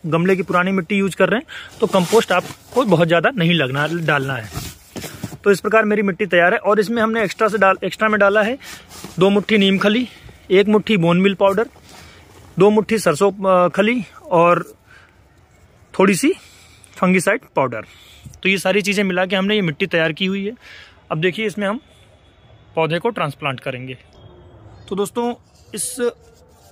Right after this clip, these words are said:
एक अठारह बाय अठारह इंच के गमले में हम दो पौधे करेले के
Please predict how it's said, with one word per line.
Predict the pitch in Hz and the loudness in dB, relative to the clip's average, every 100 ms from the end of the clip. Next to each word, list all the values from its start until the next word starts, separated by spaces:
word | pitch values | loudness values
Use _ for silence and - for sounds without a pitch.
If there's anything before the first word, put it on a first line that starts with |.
| - - | -20 -8
एक | 233 - - | -8 -8 -16
अठारह | 156 156 185 | -16 -8 -6
बाय | 202 208 | -4 -4
अठारह | 180 180 | -4 -6
इंच | 202 190 | -6 -8
के | 214 | -6
गमले | 180 190 214 | -4 -2 -2
में | 214 | -2
हम | 214 | -4
दो | 151 185 | 0 0
पौधे | 196 196 175 233 _ | 0 0 -2 -8 _
करेले | - 170 180 180 | -2 0 0 -4
के | 240 | -8